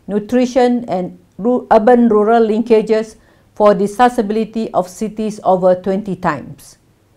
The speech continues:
We know local and regional governments are seriously heeding the call to leave no one and no place behind in the effort to localize the S D Gs. Two,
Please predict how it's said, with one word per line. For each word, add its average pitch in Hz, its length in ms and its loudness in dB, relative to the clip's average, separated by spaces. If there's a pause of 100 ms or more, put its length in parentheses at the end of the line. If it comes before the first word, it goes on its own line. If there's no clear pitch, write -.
(1120)
We 285 180 2
know 233 400 4
local 214 480 4
and 196 240 -2
regional 226 400 2
governments 220 800 2 (100)
are 175 140 -2
seriously 277 720 0
heeding 247 640 -2
the 180 100 -2
call 233 480 2
to 220 80 -6
leave 240 440 -2
no 220 200 -2
one 214 580 -2 (240)
and 185 280 0
no 247 160 4
place 240 340 4
behind 202 640 -4 (320)
in 285 160 0
the 247 100 6
effort 233 640 0
to 196 160 0
localize 190 640 0
the 165 100 -6
S 170 240 -2
D 170 140 -8
Gs. 143 420 -10 (1300)
Two, 254 380 4